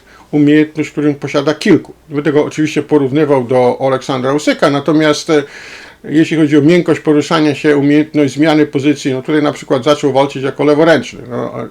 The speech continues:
i to mu bardzo dobrze wychodziło przeciwko Rowkaninowi. Natomiast takie rzeczy możesz robić przeciwko, przeciwko gościowi, który ma fajny rekord, dwadzieścia parę walk.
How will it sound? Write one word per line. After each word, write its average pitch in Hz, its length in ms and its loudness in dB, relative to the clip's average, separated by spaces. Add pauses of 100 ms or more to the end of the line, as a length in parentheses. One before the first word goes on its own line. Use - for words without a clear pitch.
(280)
i 175 100 -2
to 180 120 0
mu 170 140 2
bardzo 151 300 2
dobrze 143 260 0
wychodziło 147 520 2
przeciwko - 420 -6
Rowkaninowi. 135 600 0
Natomiast 139 320 -4
takie 143 220 -6
rzeczy 139 220 -4
możesz 135 220 -2
robić 139 200 -2
przeciwko, 135 460 -4 (460)
przeciwko 147 300 -2
gościowi, 151 400 0
który 147 180 -2
ma 139 120 0
fajny 147 320 2
rekord, 147 320 0
dwadzieścia 135 420 -4
parę 131 280 -2
walk. 151 340 4